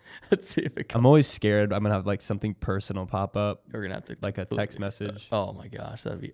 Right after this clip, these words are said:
Speaker 1: awesome. I'm gonna text you right now.
Speaker 2: I think that's how you spell it. I'm not the best.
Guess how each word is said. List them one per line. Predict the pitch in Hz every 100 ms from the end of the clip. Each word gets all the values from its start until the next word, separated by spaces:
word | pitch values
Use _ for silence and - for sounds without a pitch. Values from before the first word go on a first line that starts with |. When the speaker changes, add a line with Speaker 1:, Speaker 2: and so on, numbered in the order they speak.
| -
Speaker 1:
awesome. | - 151 120 -
I'm | 95
gonna | 95
text | - - -
you | 160
right | -
now. | -
Speaker 2:
I |
think | 131 78 -
that's | 67 - - - _ _ _ -
how | 151 139
you | 147
spell | - 90 95
it. | - _ _
I'm | - - -
not | -
the | - -
best. | 95 156 -